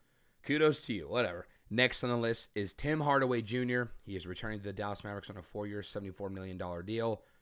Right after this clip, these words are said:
This is another one. He got the bag in New York. They gave him some, like, ludicrous contract,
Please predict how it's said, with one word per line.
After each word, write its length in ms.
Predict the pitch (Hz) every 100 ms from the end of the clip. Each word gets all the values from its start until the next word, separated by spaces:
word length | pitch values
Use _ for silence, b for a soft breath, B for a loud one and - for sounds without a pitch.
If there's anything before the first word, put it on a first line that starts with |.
| b b -
This 220 | 170 143
is 60 |
another 320 | 123 123 110 95
one. 180 | 82
He 140 | 82 120
got 220 | 123 123
the 40 |
bag 300 | 107 110 107
in 80 | 98
New 100 | 90
York. 420 | 87 113 135 131
They 120 | 123 110
gave 180 | 104
him 100 | 90
some, 240 | 82 90 85
like, 140 | 76 87
ludicrous 560 | 90 117 107 - 104
contract, 580 | - 98 95 - 98 92